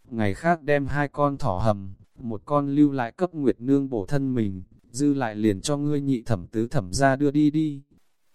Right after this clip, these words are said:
Chú thị giúp đỡ Lâm Nguyệt Nương bưng đồ ăn,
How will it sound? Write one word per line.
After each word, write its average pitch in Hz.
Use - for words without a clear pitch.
Chú 135
thị 110
giúp 156
đỡ 135
Lâm 139
Nguyệt 110
Nương 139
bưng 143
đồ 117
ăn, 135